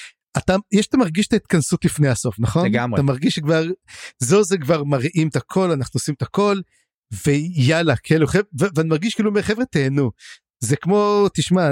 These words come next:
Speaker 1: עברנו, זה, אם זה ליגת האלופות, אנחנו עכשיו בחצי גמר.
Speaker 2: <laughs>
Speaker 1: והוא שולח את הכלים שלו, ואתה מרגיש שבאמת, אחד הסוף,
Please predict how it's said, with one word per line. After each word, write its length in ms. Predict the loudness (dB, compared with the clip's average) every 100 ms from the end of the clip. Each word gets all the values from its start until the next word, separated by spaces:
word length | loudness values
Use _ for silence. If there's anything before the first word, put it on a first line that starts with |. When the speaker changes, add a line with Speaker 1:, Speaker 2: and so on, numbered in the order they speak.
| 0
Speaker 1:
עברנו, 320 | 0 2 0 -4 -4
זה, 100 | -4 0
אם 120 | 2 2
זה 180 | 2 0
ליגת 280 | 0 0 0
האלופות, 500 | 0 0 0 -2 _ _ -20 _
אנחנו 240 | -2 0 -2
עכשיו 200 | 0 -2
בחצי 360 | -2 0 0
גמר. 240 | 2 2 2
Speaker 2:
<laughs> 60 | -2 _ _ _ _ _ -20 _
Speaker 1:
והוא 340 | -2 -2 0 -2
שולח 300 | 0 0 0
את 100 | -4
הכלים 380 | -2 2 2 2
שלו, 360 | 0 2 0 0
ואתה 240 | -2 0
מרגיש 460 | 0 -2 -2 0 0
שבאמת, 380 | 0 2 0 -2 _ -20 _ -2
אחד 260 | 0 2 0
הסוף, 220 | 0